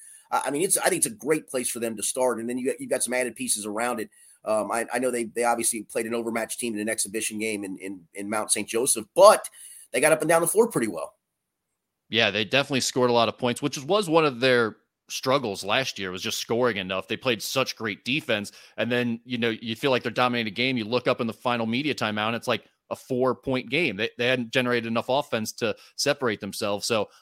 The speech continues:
Speaker 2: I think that's one thing they'll try to do more of this year. But you're talking about that experience they have. I think that's the big key. The two guys you mentioned are huge, but Trey Robinson, Skinny, he came on last year, and I think if Trey Robinson was returning for Oakland, let's say,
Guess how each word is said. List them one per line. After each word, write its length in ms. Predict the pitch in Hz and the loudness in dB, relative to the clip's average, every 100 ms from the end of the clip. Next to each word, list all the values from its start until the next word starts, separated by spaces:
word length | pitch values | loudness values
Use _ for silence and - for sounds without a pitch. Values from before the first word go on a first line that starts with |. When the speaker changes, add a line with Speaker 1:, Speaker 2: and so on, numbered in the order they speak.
| - | -10
Speaker 2:
I 60 | |
think 240 | 117 202 139 | -6 -4 0
that's 220 | 131 - | 0 0
one 220 | 123 120 | -2 -2
thing 200 | 123 113 | -2 -2
they'll 80 | 104 | -2
try 200 | - 113 | -2 -2
to 60 | |
do 140 | 95 110 | -2 -4
more 240 | 98 120 | -2 0
of 120 | 110 | -2
this 200 | 104 107 | -2 -6
year. 140 | 110 107 | -4 -4
But 180 | 107 - - _ | -6 -8 -14 _
you're 100 | - | -10
talking 200 | 127 185 | 0 0
about 140 | 185 151 | 2 0
that 100 | 131 | 0
experience 520 | - - 123 113 - | -2 -4 -4 -4 -4
they 100 | 101 | -4
have. 220 | 101 98 | -2 0
I 40 | 104 | 0
think 260 | 147 120 | -2 -2
that's 240 | 123 127 - | 0 0 -2
the 120 | 113 | -6
big 240 | 113 104 | -4 -6
key. 320 | - 113 107 - _ _ | -4 -6 -6 -8 _ _
The 80 | 110 | -8
two 180 | - | -6
guys 300 | 170 143 131 | 2 4 4
you 80 | 120 | 0
mentioned 320 | 123 117 120 | -2 -2 -2
are 80 | 110 | -4
huge, 340 | 98 117 123 - _ _ | -4 -4 -4 -6 _ _
but 100 | - | -6
Trey 280 | - - 190 | -4 0 0
Robinson, 520 | 196 117 156 120 104 | 2 2 2 -2 -6
Skinny, 420 | 87 - 90 92 - | -10 -10 -8 -8 -12
he 160 | - 180 | -12 -6
came 240 | 233 202 | -2 2
on 200 | 127 147 | 2 2
last 260 | 127 107 - | 0 -2 -2
year, 80 | 113 | -2
and 80 | |
I 60 | 117 | -2
think 180 | 151 185 | -4 -6
if 100 | 135 | -6
Trey 220 | - 175 | -2 0
Robinson 500 | 139 113 151 156 156 | 2 2 2 -2 -2
was 220 | 123 104 | -2 -4
returning 400 | 107 - 131 120 | -10 -6 -4 -4
for 500 | 117 123 110 104 95 - _ _ | -4 -2 0 0 -2 -8 _ _
Oakland, 540 | 110 110 147 151 156 165 _ - | -6 -6 -4 -4 -4 -10 _ -6
let's 200 | 147 - | -4 0
say, 260 | 170 165 | 2 2